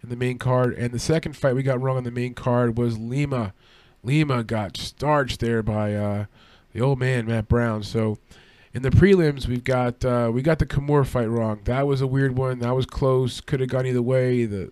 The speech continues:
the non-point taking situation is what it is, right? Um,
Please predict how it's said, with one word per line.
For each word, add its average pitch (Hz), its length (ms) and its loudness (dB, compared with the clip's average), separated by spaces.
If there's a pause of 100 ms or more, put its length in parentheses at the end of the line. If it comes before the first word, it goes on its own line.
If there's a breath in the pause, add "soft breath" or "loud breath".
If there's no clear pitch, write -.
the 101 100 -8
non-point 127 760 -4
taking 123 320 -2
situation 120 800 -4 (760 loud breath)
is 135 180 2
what 156 80 4
it 147 100 2
is, 120 240 2
right? 117 300 -2
Um, 117 480 -2